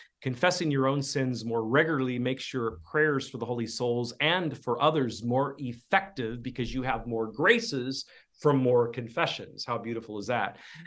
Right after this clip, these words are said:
And number twenty, Adam, is spread devotion to the holy souls in general. Make others aware of the great need that these suffering souls have for our prayers, as they can no longer merit for themselves. And remember this,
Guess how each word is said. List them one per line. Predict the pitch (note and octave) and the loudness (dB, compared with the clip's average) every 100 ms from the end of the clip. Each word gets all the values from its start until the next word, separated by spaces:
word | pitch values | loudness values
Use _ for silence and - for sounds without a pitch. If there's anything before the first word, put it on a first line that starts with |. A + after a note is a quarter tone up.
| C#3 D#3+ | -4 4
And | D3+ | 6
number | D#3 G3 G3+ | 6 6 4
twenty, | - G3 A#3+ F#3 D3+ D#3+ _ _ _ - | 4 6 6 6 0 -6 _ _ _ 2
Adam, | D3+ D3 D#3+ | 6 6 6
is | D3 C3 - | 4 2 -2
spread | - F3 F#3+ | 2 4 4
devotion | D3+ C3 E3 A3 - E3 | 2 2 4 4 2 -6
to | C#3 | -6
the | C3+ | -4
holy | C#3 C3+ | -4 -4
souls | - C3 C3 A#2+ | -2 -2 -2 -2
in | A#2+ | -2
general. | A2+ C#3+ G3+ B2 G#2+ - - - - | 2 2 2 0 -2 -10 -20 -20 -2
Make | C#3 D#3 D#3+ - | 4 4 6 6
others | E3+ E3 B2 | 6 4 0
aware | C3+ C#3 F3 | 2 4 6
of | E3+ | 4
the | C3+ | 0
great | A#2 C#3+ C#3 | 0 0 0
need | C3+ D3 F#3 | 0 2 2
that | D3+ C3+ | -2 -2
these | C3+ C3+ | -4 0
suffering | D#3+ D3+ C#3 C3+ | 0 0 -2 -2
souls | A#2+ D3 C3+ C3+ | -2 0 2 0
have | - C#3+ C#3+ - | 2 2 2 -2
for | A#2+ | -4
our | A#2 | -4
prayers, | A2+ - F3 F#3 C3+ | -4 4 6 6 2
as | B2+ | 0
they | B2+ | -2
can | B2+ B2 A#2+ | -2 0 4
no | C#3+ G3 | 4 6
longer | F3 C#3+ B2 | 4 2 0
merit | A#2+ B2+ B2+ A2 | -2 0 -2 -4
for | - | -6
themselves. | G#2+ G#2 G2 E3 D3 A2 A2+ - - - C#3 - | -6 -6 -2 2 4 4 0 -8 -18 -20 -20 -4
And | D#3+ D3+ D3 C3 | 2 2 2 2
remember | C#3 E3 G#3 | 2 4 6
this, | A3+ C#4 - - - - | 6 4 0 -6 -10 -12